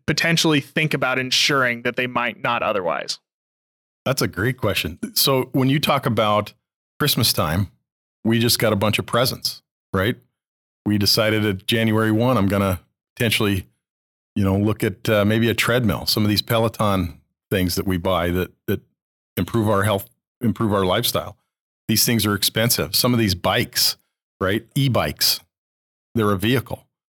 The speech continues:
Speaker 2: How do you insure 'em? Can you insure 'em? Those are the, those are the kind of products that people, they go to their normal carrier and they say, "Well,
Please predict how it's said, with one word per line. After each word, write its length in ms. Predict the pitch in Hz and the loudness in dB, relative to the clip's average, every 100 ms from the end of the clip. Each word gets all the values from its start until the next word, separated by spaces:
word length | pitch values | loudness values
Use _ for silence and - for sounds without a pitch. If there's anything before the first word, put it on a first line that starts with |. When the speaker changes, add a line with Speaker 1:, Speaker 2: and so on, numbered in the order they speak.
| _ _ | _ _
Speaker 2:
How 80 | 98 | -2
do 60 | 107 | 2
you 120 | 113 | 2
insure 380 | 113 - 127 110 | 2 0 0 -2
'em? 160 | 76 _ _ _ _ _ _ | -6 _ _ _ _ _ _
Can 180 | 139 160 | 0 2
you 140 | 127 | 2
insure 340 | 80 82 - - | 2 0 -2 -8
'em? 120 | - _ _ | -12 _ _
Those 180 | 120 127 | -2 0
are 60 | 135 | 2
the, 200 | 120 - _ | 0 -2 _
those 180 | 131 123 | 0 2
are 60 | 135 | 0
the 60 | |
kind 260 | 110 135 120 | 0 0 0
of 140 | 92 | -2
products 600 | - 127 113 120 - - - _ - | -4 0 2 2 0 -4 -10 _ -4
that 180 | 104 90 | -4 -2
people, 340 | 139 117 95 - _ _ _ _ _ | -2 -2 -6 -12 _ _ _ _ _
they 100 | 131 | 0
go 160 | 127 139 | 2 2
to 80 | 127 | 2
their 140 | 117 | 2
normal 340 | 113 113 113 | 2 2 2
carrier 480 | 95 - 147 123 98 | -2 -2 0 2 2
and 100 | 101 | 2
they 120 | 101 | 2
say, 200 | 98 107 | 2 0
"Well, 360 | 92 101 98 - | 0 0 -2 -6